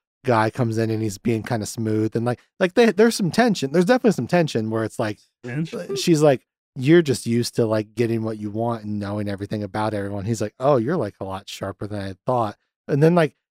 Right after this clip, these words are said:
Speaker 1: it immediately progresses to him, like, caressing her face
Speaker 2: Yeah,
Speaker 1: and
Speaker 2: that,
Speaker 1: stuff. And I was
Speaker 2: that,
Speaker 1: like, "Whoa, whoa, whoa, whoa, whoa."
Speaker 2: that's, that's, we, we just made a strong leap here. Like, that's some, uh, like, that's a strong,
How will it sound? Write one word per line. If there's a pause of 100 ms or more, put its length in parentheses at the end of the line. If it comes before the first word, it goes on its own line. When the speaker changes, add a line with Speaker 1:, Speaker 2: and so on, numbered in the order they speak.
(140)
Speaker 1:
it
immediately
progresses
to
him,
like,
caressing
her
face
Speaker 2:
Yeah,
Speaker 1:
and
Speaker 2:
that,
Speaker 1:
stuff.
And
I
was
Speaker 2:
that,
Speaker 1:
like,
"Whoa,
whoa,
whoa,
whoa, (280)
whoa." (180)
Speaker 2:
that's,
that's, (300)
we, (180)
we
just
made
a
strong
leap
here.
Like,
that's
some,
uh,
like,
that's
a
strong,